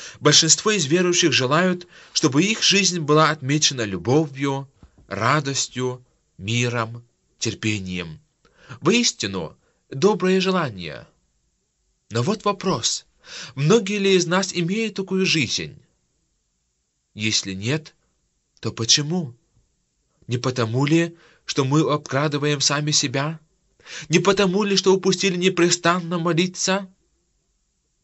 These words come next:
Боюсь, что многим, многим из нас придётся сказать: «Да, я обокрал самого себя». Вспомним Моисея.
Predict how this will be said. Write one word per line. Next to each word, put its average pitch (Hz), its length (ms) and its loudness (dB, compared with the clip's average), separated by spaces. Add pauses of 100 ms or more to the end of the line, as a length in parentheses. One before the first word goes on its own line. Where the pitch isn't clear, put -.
(320)
Боюсь, 127 480 -2 (440)
что - 180 0
многим, 123 640 -2 (320)
многим 190 420 2
из 190 120 0
нас 170 240 -2
придётся 156 440 -2
сказать: 127 640 -4 (360)
«Да, 117 460 -4 (640)
я 113 240 -2
обокрал 101 640 -6 (320)
самого 95 460 -4
себя». 92 440 -4 (1400)
Вспомним 165 680 -2
Моисея. 104 760 -2